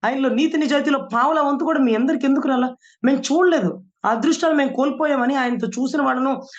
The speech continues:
ఆయనతో మాట్లాడిన వాళ్ళను కూర్చొని ఆయన చరిత్ర వింటుంటాం తెలుసా? ఆయనతో పనిచేసి, ఆ, మీరు అన్ని కులాలని కలుపుకెళ్లడం మానేసి,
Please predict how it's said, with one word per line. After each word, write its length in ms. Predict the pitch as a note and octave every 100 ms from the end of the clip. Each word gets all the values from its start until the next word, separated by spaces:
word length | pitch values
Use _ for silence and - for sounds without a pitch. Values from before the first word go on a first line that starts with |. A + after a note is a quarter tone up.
| -
ఆయనతో 180 | A3 A#3+
మాట్లాడిన 440 | G#3+ A#3+ C#4 C#4
వాళ్ళను 220 | C#4 C4+
కూర్చొని 420 | B3+ B3+ B3+ D#4 C4
ఆయన 200 | B3 B3
చరిత్ర 240 | B3+ E4+
వింటుంటాం 540 | A3+ C4 D#4 D#4 B3+
తెలుసా? 300 | A3+ A3+ A3+ D4 _
ఆయనతో 200 | E4 E4 B3 -
పనిచేసి, 840 | F#3+ B3+ E4+ D#4+ C4 A3 G#3 A3+ _ _ _ _ _ _
ఆ, 120 | C4+ E4
మీరు 160 | C#4 A#3+
అన్ని 280 | F#3+ C#4
కులాలని 480 | E4 D4 C#4 C4+ C4
కలుపుకెళ్లడం 680 | F3+ A3 A#3 - B3+ A#3 A3
మానేసి, 600 | F3 A3 C4 F#3 G#3 G3+